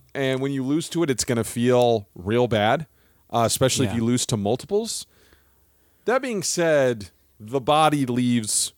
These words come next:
Speaker 1: we'll say, a little bit to be desired here. Uh, and as I said before, there's a few Spikefield hazards in the format. Basically, if you're playing red, you've got, you've got those in your back pocket. Um, what do you think of this thing, man?
Speaker 2: Yeah, I, I mean, it,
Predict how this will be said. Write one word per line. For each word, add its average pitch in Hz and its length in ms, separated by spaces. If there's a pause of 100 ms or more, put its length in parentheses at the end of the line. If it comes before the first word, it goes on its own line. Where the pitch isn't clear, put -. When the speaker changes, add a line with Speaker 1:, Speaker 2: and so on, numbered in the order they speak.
(180)
Speaker 1:
we'll 202 120
say, 185 200
a 135 80
little 123 240
bit 117 200
to 110 120
be 107 180
desired 101 560
here. 175 360 (640)
Uh, 120 240 (120)
and 123 280
as 131 200
I 131 80
said 131 200
before, 117 360
there's 127 200
a 135 60
few 160 200
Spikefield 131 500
hazards 107 380
in 98 60
the 95 60
format. 95 340
Basically, 107 480
if 92 80
you're 107 100
playing 95 280
red, 95 280
you've 107 120
got, 92 280 (580)
you've 120 140
got 120 220
those 113 200
in 107 100
your 98 100
back 95 260
pocket. 90 460 (460)
Um, 120 420
what 208 80
do 269 60
you 226 40
think 180 120
of 113 60
this 104 140
thing, 95 140
man? 92 140 (560)
Speaker 2:
Yeah, 208 320
I, 160 160
I 180 60
mean, 156 440 (140)
it, 147 280